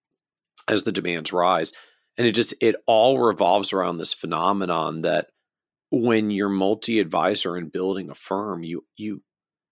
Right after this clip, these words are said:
it's not enough to just provide the, like, the tools and the tech and the platform. Like,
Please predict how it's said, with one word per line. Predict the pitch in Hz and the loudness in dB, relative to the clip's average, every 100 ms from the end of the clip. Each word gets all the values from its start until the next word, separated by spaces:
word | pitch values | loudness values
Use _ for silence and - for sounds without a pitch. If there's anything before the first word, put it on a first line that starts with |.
| _ _ | _ _
it's | - 117 - | -2 -2 -2
not | 104 107 139 | 0 0 2
enough | 107 104 110 - | 0 -2 -4 -4
to | 95 | -6
just | 82 85 80 - _ | -4 -4 -4 -4 _
provide | - 87 76 76 65 92 127 127 | -4 -2 -2 -6 -2 -2 -2 -4
the, | 143 - _ - | -8 -8 _ 0
like, | 127 - | 0 0
the | 120 | -6
tools | - - 123 117 | -4 -4 -2 -2
and | 113 107 | -2 -2
the | |
tech | 98 - 101 - | -4 -4 -4 -6
and | 98 | -10
the | |
platform. | - - 78 - - 127 151 | -6 -4 -4 -4 -8 -6 -4
Like, | 127 98 | -2 -4